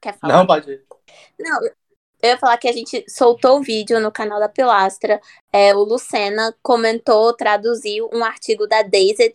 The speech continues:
Speaker 1: que fala sobre seis artistas sul-africanos que tão fazendo muita diferença no, no sistema, né? Enfim, tão fazendo barulho aí no mundo da arte.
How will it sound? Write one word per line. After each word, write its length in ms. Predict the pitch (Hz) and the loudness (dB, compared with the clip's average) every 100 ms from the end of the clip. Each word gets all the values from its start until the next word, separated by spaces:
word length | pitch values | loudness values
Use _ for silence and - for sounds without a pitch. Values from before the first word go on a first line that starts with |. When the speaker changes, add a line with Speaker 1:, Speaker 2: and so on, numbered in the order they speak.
| - | -4
Speaker 1:
que 100 | 220 | -8
fala 260 | 214 202 | -2 -2
sobre 220 | 202 202 - | -2 -6 -6
seis 300 | - 226 233 | -2 0 0
artistas 500 | 247 - 226 - 226 | -4 -4 -4 -2 -2
sul-africanos 960 | - 214 240 - - - 202 202 220 - | 2 2 2 -2 -2 0 0 0 -6 -4
que 120 | 226 | -2
tão 180 | 220 220 | -2 -2
fazendo 340 | 214 214 220 | -2 -2 -2
muita 400 | 220 226 240 269 | -2 0 0 -4
diferença 580 | 262 - 226 208 - 240 - _ _ _ _ | -4 -2 0 0 -2 -4 -6 _ _ _ _
no, 680 | 220 220 220 208 202 196 185 | 4 6 6 6 4 2 -2
no 120 | 202 285 | -4 -2
sistema, 640 | 508 539 254 220 294 254 | 0 0 0 -2 -2 -2
né? 200 | 233 220 | -2 -4
Enfim, 440 | 254 240 226 190 208 _ - - _ - | -6 -6 -6 -6 -8 _ -20 -20 _ -4
tão 140 | 262 | -2
fazendo 300 | 302 277 277 | 2 4 4
barulho 380 | 262 247 226 247 | 4 4 2 0
aí 80 | 247 | -4
no 100 | 220 | -6
mundo 220 | 214 208 | -10 -8
da 120 | 202 | -6
arte. 500 | 190 180 - - 262 | -6 -8 -8 -14 -14